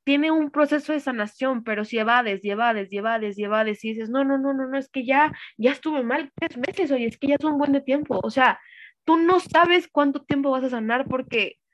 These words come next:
pues, digo, eso depende de cada persona, ¿no? No sé, yo tampoco, digo, soy profesional, pero es algo que yo siento, ¿no? Pero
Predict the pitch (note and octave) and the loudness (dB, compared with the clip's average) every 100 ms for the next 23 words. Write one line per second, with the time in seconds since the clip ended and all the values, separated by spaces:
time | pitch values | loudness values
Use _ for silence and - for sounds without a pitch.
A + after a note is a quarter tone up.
0 | _ _ _ B3 A3+ C#4+ B3 B3 D4 - | _ _ _ -8 -4 -2 -2 -2 -4 -4
1 | A#3 G#3+ - A3 - F#3 G#3 F#3 F3+ F#3+ | -6 -6 -2 -4 -4 -6 -2 0 2 4
2 | A3 A3 B3 F3+ - - A#3 C4 A3 G#3 | 4 2 2 2 -2 -6 0 0 -2 -4
3 | G3 F#3 F3 G3 G3 G#3 G#3+ F3+ F3 F3+ | -4 -4 -4 -2 -2 -2 -2 -6 -4 0
4 | G3+ - G3 F#3 E3 _ _ _ _ _ | 0 0 6 6 6 _ _ _ _ _
5 | _ - A#3 C4 A#3 F3+ F#3+ G3 - - | _ -2 2 4 4 2 2 0 -2 0
6 | A3 F3 E3+ E3 - _ _ - _ _ | 0 0 -2 -2 -4 _ _ -10 _ _
7 | - - - - _ A3+ A#3+ G#3+ G#3 F#3+ | -16 -14 -16 -18 _ 0 2 4 4 2